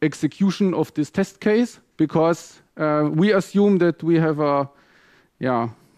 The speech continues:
intelligent person in front of the system who is able that even not if, if one of them was not, was maybe partially successful, this is able to decide what should the whole test case be rated as,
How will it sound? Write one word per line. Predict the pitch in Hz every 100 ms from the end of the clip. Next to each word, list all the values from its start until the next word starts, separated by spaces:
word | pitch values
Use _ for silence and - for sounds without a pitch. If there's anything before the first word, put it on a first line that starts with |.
| - - -
intelligent | 190 175 185 175 160 165 160 151 - _ _
person | 185 196 - 208 196
in | - 170 170 170 156
front | 143 175 170 165
of | 156
the | 165
system | - 165 - 170 170
who | 165 151 147 - - _ _ -
is | 185 -
able | 175 185 175 180 202 165
that | 165 135 135 _ _ -
even | 190 175 180
not | 180 165 185
if, | 160 147 95
if | 165 -
one | 175 190 190
of | 190 151
them | 165 170
was | 160 160 -
not, | 160 165 160 - _ _ _
was | 151 147
maybe | 170 156 156
partially | 170 175 196 185
successful, | - 175 - 180 - 185 185 175
this | 156 156
is | 151
able | 165 170
to | 160 156
decide | 147 147 156 147 151 - - - _ _
what | 143 165 160
should | 170 147
the | 143
whole | 135 160 156 156 147
test | - 160 143 -
case | 139 123
be | 123
rated | 131 127 127 139 -
as, | - - -